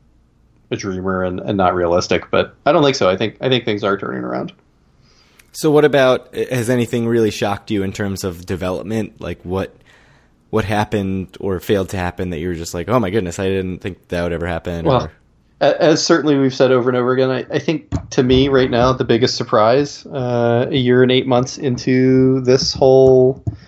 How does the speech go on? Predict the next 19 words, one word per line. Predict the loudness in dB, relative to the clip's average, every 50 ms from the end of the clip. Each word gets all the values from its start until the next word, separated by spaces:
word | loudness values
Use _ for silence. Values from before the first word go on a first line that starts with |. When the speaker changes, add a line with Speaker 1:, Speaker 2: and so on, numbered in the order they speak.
| _ _ _ _ _ _ _ _ _ _ _ _ -14
Speaker 1:
uh, | -12 -10 -8 -8 -6 -6 -8 -6 -8 -8 -8 -10 _ _ _ _ _ _ _ _ _ _ _ _ _ _ _ _ 2
into | 2 4 6
this | 6 4 4 4
podcast, | 4 2 2 2 4 2 2 2 2 0 -2 -4 -4 -2 0
I | 2 2
never | 2 2 2 2 2
would | 2 2
have | 0 0
guessed | 2 2 2 2 0 -4
at | -2 -2
episode | -2 -2 -2 -2 -2 -2 -2 -2
fifty | -4 -4 -4 -4 -4 -4 -2 0
that | 0 0 -2 -2 -2
the | 0
Revel | 2 2 2 2 2
would | 2 0 0 0
not | 0 2 2 2 2 0 -6
be | -8 -6 -4 -4
open. | -4 -2 0 2 2 2 0 -4 -8